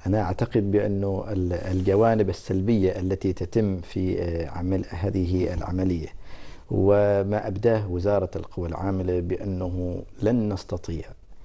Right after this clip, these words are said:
أن نحل هذه المشكلة من خلال فقط يعني مشكلة أو، آه، جانب المداهمات، لأنه، آه، الأعداد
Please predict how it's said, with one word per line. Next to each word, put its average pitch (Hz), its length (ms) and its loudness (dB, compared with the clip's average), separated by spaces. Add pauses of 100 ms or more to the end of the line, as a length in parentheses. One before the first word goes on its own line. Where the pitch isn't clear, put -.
(400)
أن 98 380 0
نحل 95 360 0
هذه 95 400 0
المشكلة 92 520 -2
من 92 140 0
خلال 92 360 0
فقط 95 340 -4 (640)
يعني 90 440 2
مشكلة 90 440 -2
أو، 92 360 0
آه، 90 280 0 (340)
جانب 95 600 0
المداهمات، 90 920 -2
لأنه، 90 580 -2
آه، 82 360 -6
الأعداد 95 580 4